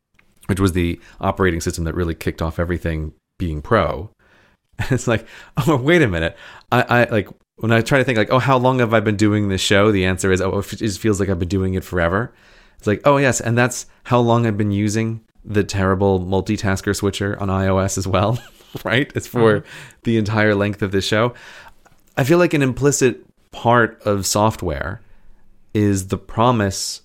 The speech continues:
Speaker 1: of iteration. And, and, like, and that's what I want to see, and that's what will make me feel better, because even if I get an amazing, gigantic iPad Pro,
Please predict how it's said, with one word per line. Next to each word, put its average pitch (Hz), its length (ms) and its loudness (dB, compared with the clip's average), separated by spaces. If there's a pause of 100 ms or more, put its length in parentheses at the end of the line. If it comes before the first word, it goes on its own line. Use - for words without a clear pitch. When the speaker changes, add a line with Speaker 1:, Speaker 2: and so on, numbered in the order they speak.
(140)
Speaker 1:
of 95 500 -2 (540)
iteration. 110 640 2 (840)
And, 90 500 -2 (800)
and, 120 140 2
like, 117 240 2
and 120 200 2
that's 113 380 0
what 117 140 2
I 107 100 4
want 98 320 2 (260)
to - 120 -6
see, 95 480 0
and 87 140 -2
that's 101 200 0
what 101 140 2
will 98 80 0
make 90 240 -4
me 82 80 -6
feel 104 240 0
better, - 420 -6 (340)
because 85 760 -2 (1200)
even 120 300 4
if 120 180 2
I 101 80 4
get 95 320 0
an 101 120 0
amazing, 98 800 0 (300)
gigantic 95 600 0
iPad 90 500 -4
Pro, 87 460 0